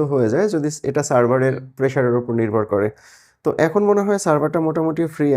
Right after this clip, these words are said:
আছে এবং খুব দ্রুতই কিন্তু হয়ে গেল। এবার এখান থেকে আমাদেরকে যেতে হবে, দেখুন এই জায়গাটাতে থ্রি লাইন রয়েছে, এই থ্রি লাইনের উপরে ক্লিক করতে হবে। এই থ্রি লাইনের উপরে ক্লিক করলাম,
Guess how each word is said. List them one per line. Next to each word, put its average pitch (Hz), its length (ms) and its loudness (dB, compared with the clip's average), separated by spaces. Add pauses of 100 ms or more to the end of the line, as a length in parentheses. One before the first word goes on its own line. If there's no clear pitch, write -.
আছে 127 200 -4
এবং 170 100 -2 (100)
খুব 143 100 0 (100)
দ্রুতই 147 340 2
কিন্তু 135 200 -2 (140)
হয়ে 151 200 6
গেল। 95 120 2 (720)
এবার 196 260 6 (260)
এখান 180 220 -2
থেকে 190 140 0 (100)
আমাদেরকে 151 380 0
যেতে 139 240 0
হবে, 120 140 -2 (100)
দেখুন 120 200 -4 (260)
এই 165 60 4 (100)
জায়গাটাতে 143 420 0 (100)
থ্রি 156 120 0 (120)
লাইন 127 240 2
রয়েছে, 95 240 0 (160)
এই 135 120 2
থ্রি 151 120 0 (100)
লাইনের 120 300 2
উপরে 69 240 -2
ক্লিক 113 220 -4
করতে - 240 -4
হবে। 95 140 0 (580)
এই 147 120 4
থ্রি 165 200 4
লাইনের 185 260 4
উপরে 190 240 0
ক্লিক 180 240 0
করলাম, 190 240 2